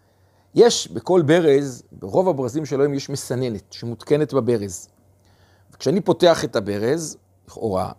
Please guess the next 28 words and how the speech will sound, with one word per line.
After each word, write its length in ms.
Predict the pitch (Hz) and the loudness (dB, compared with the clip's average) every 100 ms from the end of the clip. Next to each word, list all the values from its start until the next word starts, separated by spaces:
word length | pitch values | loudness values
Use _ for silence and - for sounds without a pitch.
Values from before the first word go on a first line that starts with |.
| _ _ _ _ | _ _ _ _
זה 180 | - 123 | -12 -8
עוצר 580 | - 135 - 113 104 - - | -6 -6 -4 0 0 -2 -6
את 120 | - - | -10 -8
הלכלוך. 480 | 147 226 247 - - _ _ _ _ _ _ _ | -6 -4 -6 -6 -20 _ _ _ _ _ _ _
לכאורה 380 | 120 - 113 165 | -12 -6 2 2
יש 200 | 156 151 | 2 -2
כאן 260 | - 151 123 | -4 -6 -4
בעיה 360 | 107 107 127 | -6 -4 -4
של 180 | 135 113 | -6 -12
ברירה. 340 | 104 104 101 82 _ _ _ _ _ _ - | -12 -10 -12 -12 _ _ _ _ _ _ -20
מדוע? 440 | 90 92 113 170 214 _ _ _ | -14 -4 -2 -2 -4 _ _ _
מכיוון 380 | - - 113 131 | -14 -8 -4 -4
שאני 420 | 131 117 120 113 - _ _ _ | -4 -4 -4 -8 -14 _ _ _
יוצא, 360 | 120 110 - 160 | -14 -10 -4 -2
גורם 420 | 131 127 143 180 | 0 2 2 4
לפסולת 540 | 160 - - 170 135 104 | 2 0 0 2 2 0
שתישאר 600 | 113 123 - - 147 127 | -10 -10 -4 2 2 2
במסננת, 420 | 113 110 101 107 | -4 -8 -8 -8
זו 180 | 107 160 | -4 -2
המטרה 420 | 147 127 120 104 | -2 -4 -4 -4
של 120 | 113 | -6
המסננת, 520 | 120 123 135 180 220 - _ _ _ _ | -8 -8 -6 -4 -6 -8 _ _ _ _
ויכול 300 | - 120 202 | -10 -2 -2
מאוד 160 | 220 214 | 2 2
להיות 180 | 220 - | 2 -2
שזה 180 | 165 180 | -2 -2
אסור. 340 | - 214 - _ _ - - _ _ _ _ _ _ | -2 -6 -6 _ _ -20 -20 _ _ _ _ _ _
לא, 140 | - | -4